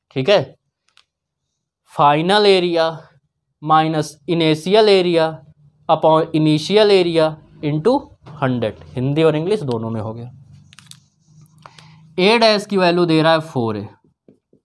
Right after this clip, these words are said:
ए की जगह पे ए रखेंगे, इसकी जगह ए रखेंगे into हंड्रेड। चार में एक गया, बचेगा तीन ए या थ्री ए upon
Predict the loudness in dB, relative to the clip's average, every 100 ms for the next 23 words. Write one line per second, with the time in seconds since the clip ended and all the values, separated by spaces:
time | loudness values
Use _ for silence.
0 | _ _ _ _ _ _ _ _ _ _
1 | _ _ -4 -2 0 0 2 0 0 -4
2 | -2 0 0 0 -4 -4 -6 -8 -12 -10
3 | -8 -4 -2 0 -2 -2 -2 -2 -4 -6
4 | -4 -2 -4 -4 -4 -6 -6 -12 -16 -20
5 | _ _ _ _ _ -20 _ _ _ _
6 | _ -2 2 4 2 -2 -6 -8 -4 -2
7 | 0 2 2 2 0 -2 -2 -2 -2 0
8 | 0 0 -2 -4 -4 0 0 -2 -4 -6